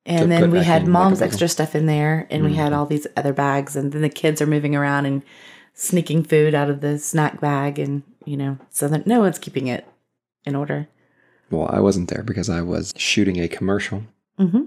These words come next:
Speaker 2: I was wrangling, that's gonna sound weird, I was wrangling, what, probably thirty kids?
Speaker 1: Really?
Speaker 2: Not strangling. <laughs>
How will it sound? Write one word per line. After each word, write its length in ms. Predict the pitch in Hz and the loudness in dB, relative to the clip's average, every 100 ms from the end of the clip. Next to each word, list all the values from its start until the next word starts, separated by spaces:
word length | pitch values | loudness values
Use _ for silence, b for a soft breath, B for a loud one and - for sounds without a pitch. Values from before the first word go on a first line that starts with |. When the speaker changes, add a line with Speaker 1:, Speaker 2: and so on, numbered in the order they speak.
| - _ | -4 _
Speaker 2:
I 500 | - - 87 87 90 - _ | -4 -2 0 -2 -4 -12 _
was 260 | - - 90 | -6 -4 -2
wrangling, 720 | 90 92 92 90 90 90 87 - | 2 2 2 0 0 -2 -4 -6
that's 160 | 95 - | -10 -8
gonna 140 | - | -8
sound 300 | - 95 107 | -6 -8 -8
weird, 180 | 101 98 | -8 -6
I 100 | 85 | -4
was 160 | 85 | -2
wrangling, 500 | 92 95 95 90 87 87 b b b b b _ _ - | 0 2 2 0 -2 -6 b b b b b _ _ -12
what, 300 | - - - | -8 -8 -6
probably 540 | 90 92 87 87 95 _ _ _ | -4 -2 -2 -2 -6 _ _ _
thirty 280 | 98 95 | 0 0
kids? 420 | 95 - 104 113 - _ _ _ | 0 -4 -6 -8 -18 _ _ _
Speaker 1:
Really? 360 | 190 170 156 - _ _ _ | 0 0 -2 -6 _ _ _
Speaker 2:
Not 140 | - - | -4 -2
strangling. 600 | - 113 98 87 50 95 - | 0 2 2 0 -4 -8 -12
<laughs> 300 | - 254 | -4 -4